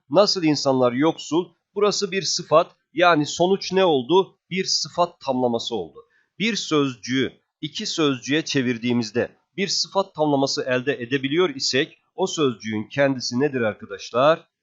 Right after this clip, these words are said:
Adlaşmış sıfattır. Burada da örneği var.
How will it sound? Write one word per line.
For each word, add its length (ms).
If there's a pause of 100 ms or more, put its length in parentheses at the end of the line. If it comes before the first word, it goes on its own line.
(300)
Adlaşmış 1080
sıfattır. 720 (240)
Burada 300
da 60
örneği 440
var. 240